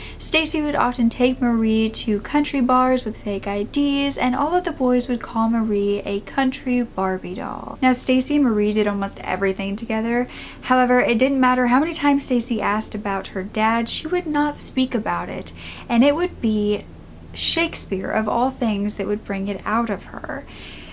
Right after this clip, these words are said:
They were reading Hamlet, and Claudius had poisoned his own brother to steal the throne.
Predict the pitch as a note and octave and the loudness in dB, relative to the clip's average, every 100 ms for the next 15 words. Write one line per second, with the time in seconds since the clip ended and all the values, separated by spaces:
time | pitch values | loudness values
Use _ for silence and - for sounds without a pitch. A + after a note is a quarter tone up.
0 | - C4 D4 C#4+ F4 F#4 B3 A3+ A3 G3 | 0 4 4 4 4 4 2 2 4 2
1 | G3 A3+ G#3+ G#3+ - D#4+ E4 C#4 B3 B3+ | 0 2 2 0 2 4 6 6 4 2
2 | A#3+ - A3+ A3 A3 G#3+ - E4 E4+ E4 | -2 -4 -2 0 0 -2 -6 -4 -2 -2
3 | D4+ C4 C4 A#3+ A#3 G#3+ G#3 G3 G3 G3 | 0 0 0 2 2 4 2 0 -4 -6
4 | - G#3+ F#3+ F#3+ - - F3+ F3+ G#3 F#3+ | -8 -6 -6 -4 -6 -6 -6 -8 -10 -12
5 | - F#3 - - A#3+ | -10 -6 -4 -6 -8